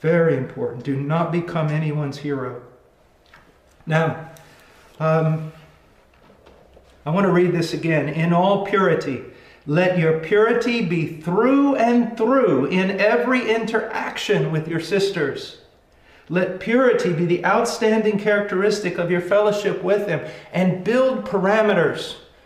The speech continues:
Don't expect someone else to build the parameters. You build the parameters. Be very, very careful how you counsel.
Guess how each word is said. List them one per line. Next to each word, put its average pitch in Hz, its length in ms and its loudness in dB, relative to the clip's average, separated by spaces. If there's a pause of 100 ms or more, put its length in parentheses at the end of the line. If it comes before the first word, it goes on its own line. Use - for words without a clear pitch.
(140)
Don't 220 240 2
expect 226 1000 -2
someone 220 400 2
else 220 380 2
to 196 100 0
build 185 320 2
the 160 80 -2
parameters. 147 640 -2
You 170 300 0
build 190 320 2
the 165 60 2
parameters. 147 800 -2 (1600)
Be 156 120 -4
very, 226 500 2
very 208 480 2
careful 196 480 0
how 185 280 2
you 180 140 -2
counsel. - 680 -6